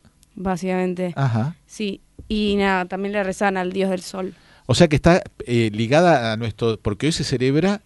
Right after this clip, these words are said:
Speaker 2: el día, no, mañana es el Día de Todos los Muertos. Hoy es el Día de Todos los Santos, mañana el Día de Todos los
Speaker 1: Sí.
Speaker 2: Muertos.
Speaker 1: Bueno, pues los cristianos se apropiaron de esa festividad
Speaker 2: Ajá.
Speaker 1: y la llamaron All Hallows Eve, que se llama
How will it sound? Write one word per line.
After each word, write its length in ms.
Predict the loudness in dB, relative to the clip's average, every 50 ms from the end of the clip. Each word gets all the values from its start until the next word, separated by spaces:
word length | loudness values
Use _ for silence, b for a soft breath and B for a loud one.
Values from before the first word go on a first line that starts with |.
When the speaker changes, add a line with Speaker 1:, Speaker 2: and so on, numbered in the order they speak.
| _ _
Speaker 2:
el 160 | -8 -6 -4 -2
día, 200 | 0 0 0 2
no, 140 | 2 0 0
mañana 320 | 0 0 -2 -2 -2 -2 -4
es 120 | -4 -4
el 80 | -4 0
Día 140 | 2 2
de 80 | 2 2
Todos 180 | 0 -2 -2 0
los 120 | -2 -2
Muertos. 580 | 0 2 2 2 0 -2 -6 -8 -10 -10 -10 -4
Hoy 160 | 0 2 4 4
es 80 | 4
el 80 | 2 0
Día 80 | 0
de 40 | 0
Todos 120 | 0 0 -2
los 60 | -2
Santos, 220 | -2 -4 -4 -4 -4
mañana 260 | -4 -4 -4 -4 -4
el 40 | -4
Día 120 | -2 -4
de 60 | -4
Todos 200 | -4 -4 -6 -6
los 80 | -4 -4
Speaker 1:
Sí. 100 | -4 -2
Speaker 2:
Muertos. 400 | -2 -2 -4 -6 -8 -10 -14 -16 B B B B B B
Speaker 1:
Bueno, 200 | -2 0 0 2 2
pues 200 | 2 0 0 0
los 220 | 0 0 0 0
cristianos 720 | -2 -8 -10 -8 -2 0 0 2 2 2 0 -2 -2 -6 -12
se 200 | -10 -6 -4 -4
apropiaron 680 | -4 -2 -2 -4 -4 -2 0 2 2 2 2 0 -2 -2
de 100 | -2 -2
esa 560 | -4 -4 -2 -2 -2 -2 -2 -4 -6 -10 -12 _
festividad 800 | -8 -8 -8 -8 -8 -10 -8 -4 -2 0 0 0 0 0 -2 b b b b b b
Speaker 2:
Ajá. 300 | -10 -8 -8 -8 -8 -8
Speaker 1:
y 260 | -4 -2 -2 0 0 0
la 260 | 0 0 0 0 0
llamaron 540 | -2 -4 -4 -2 0 0 0 0 -2 -2 -2
All 240 | 0 2 2 4 2
Hallows 520 | 0 0 0 2 2 2 2 0 -2 -6 _ -6
Eve, 360 | -4 -4 -4 -4 -6 -10 -10
que 140 | -8 -8 -8
se 100 | -6 -8
llama 400 | -6 -6 -4 0 0 0 0